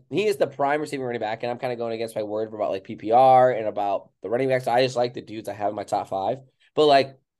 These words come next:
I'm easily can be convinced that Austin Eckler can move up. Like, I totally support anyone who has that opinion because I like Austin Eckler.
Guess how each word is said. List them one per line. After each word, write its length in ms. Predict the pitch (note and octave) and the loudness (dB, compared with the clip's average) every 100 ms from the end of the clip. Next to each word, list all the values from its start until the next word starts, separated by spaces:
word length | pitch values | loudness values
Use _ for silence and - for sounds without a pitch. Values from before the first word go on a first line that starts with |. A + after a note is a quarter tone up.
| _ - | _ 0
I'm 280 | G3+ A3 F#3 | 4 4 2
easily 340 | G#3 F#3 F#3+ | -2 2 0
can 180 | G3 E3 | 0 -4
be 100 | D3+ | -4
convinced 340 | C#3+ C3+ A#2+ | -4 -2 -2
that 100 | A2+ | 0
Austin 240 | A#2+ A#2+ A#2 | -2 -2 -6
Eckler 280 | A2+ G#2+ - | -6 -6 -10
can 120 | G2+ | -8
move 160 | G2+ | -6
up. 180 | F2+ - | -8 -6
Like, 160 | F#2+ - | -6 -2
I 360 | D3 D3+ D#3 D3+ | 0 2 4 2
totally 460 | - C#3+ D#3 C#3 | 0 2 4 2
support 340 | C3 B2+ C3 - | -2 -2 -2 -2
anyone 340 | B2+ B2+ B2 A2+ | -2 -2 -4 -6
who 180 | A2 | -10
has 280 | A#2 A#2 A2+ | -4 0 0
that 180 | A2+ F#2+ | 0 -2
opinion 640 | F2 - A2+ C3 D#3+ E3+ - | -4 -8 -6 -2 -4 -4 -14
because 220 | - B2 | -4 0
I 80 | A2+ | 2
like 220 | A#2 A2+ | 2 0
Austin 300 | A2+ A2 G#2 | -2 -4 -8
Eckler. 340 | A#2+ C#3 D#3+ | -8 -4 -4